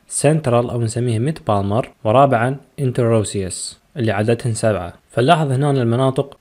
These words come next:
in the palm of the hand في راحة اليد. هذه المنطقة اسمها thinner compartment، يتواجد بيها thinner muscles اللي راح يتصلن بالثمب، بالإبهام. وهذه المنطقة يتواجد بيها hypothinner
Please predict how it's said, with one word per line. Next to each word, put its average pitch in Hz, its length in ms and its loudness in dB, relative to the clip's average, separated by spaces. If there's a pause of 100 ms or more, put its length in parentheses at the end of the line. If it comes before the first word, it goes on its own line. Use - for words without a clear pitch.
(100)
in 123 40 -2
the 113 120 0
palm 127 280 2
of 117 220 -2
the 113 40 0
hand 110 200 0
في - 140 -4
راحة 127 300 2
اليد. 101 240 -2 (220)
هذه 180 220 6
المنطقة 156 460 2
اسمها 127 480 0
thinner 117 600 -2
compartment، 113 720 2
يتواجد 151 440 4
بيها 131 320 2
thinner 143 380 0
muscles 107 420 -4 (260)
اللي 113 100 0
راح 98 140 0
يتصلن 131 460 -2
بالثمب، 107 420 -6 (100)
بالإبهام. 101 480 -6 (140)
وهذه 139 280 4
المنطقة 135 420 2
يتواجد 127 420 4
بيها 127 440 4
hypothinner 131 560 0